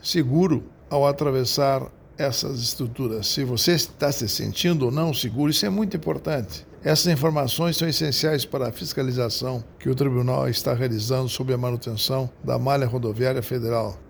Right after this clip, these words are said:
que é gerida pelo Ministério dos Transportes e outras agências.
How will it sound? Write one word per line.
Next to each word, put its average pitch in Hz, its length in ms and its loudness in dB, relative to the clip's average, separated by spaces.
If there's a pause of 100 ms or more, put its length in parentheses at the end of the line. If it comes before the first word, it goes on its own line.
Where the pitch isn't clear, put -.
que 135 120 -2
é 135 80 4
gerida 135 440 2
pelo 123 180 -2
Ministério 123 400 0
dos 123 180 -4
Transportes 143 720 -2
e 127 140 -2
outras 123 580 -4
agências. 117 800 -4